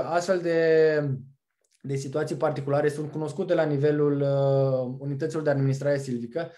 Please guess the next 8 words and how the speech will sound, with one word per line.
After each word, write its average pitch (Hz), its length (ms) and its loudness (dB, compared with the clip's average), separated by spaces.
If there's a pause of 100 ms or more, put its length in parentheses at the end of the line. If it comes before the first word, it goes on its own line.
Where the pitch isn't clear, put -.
(220)
și 175 240 -8
trebuie 180 320 0
să, 175 600 4
să 147 160 -10
se 151 120 -6
favorizeze, 151 960 0 (800)
uh, 131 400 0 (800)
adaptarea 151 840 0